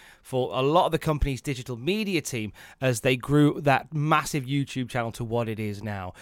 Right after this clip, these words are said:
Recently, he was part of the relaunching of the W W E Network. He's also been heavily involved in the network's migration to Peacock in the U S.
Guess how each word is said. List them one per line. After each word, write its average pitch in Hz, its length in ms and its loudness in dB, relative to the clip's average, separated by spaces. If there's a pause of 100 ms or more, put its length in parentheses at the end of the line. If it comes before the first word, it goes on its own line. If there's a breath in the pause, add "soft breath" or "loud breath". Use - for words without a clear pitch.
(200 loud breath)
Recently, 226 640 2
he 208 140 2
was 202 100 -2
part 190 320 6
of 156 140 2
the 165 180 2
relaunching 170 640 2
of 139 120 -6
the 135 80 -2
W 143 320 0
W 131 260 -2
E 131 140 -2
Network. 147 460 4
He's 117 180 -14
also 151 280 -2
been 139 140 -2
heavily 175 540 2
involved 139 440 4 (380 loud breath)
in 127 140 -2
the 123 80 0
network's 135 420 2
migration 127 760 0
to 117 120 -4
Peacock - 600 0 (240 loud breath)
in 117 200 -4
the 110 80 -4
U 107 280 -4
S. 101 240 -8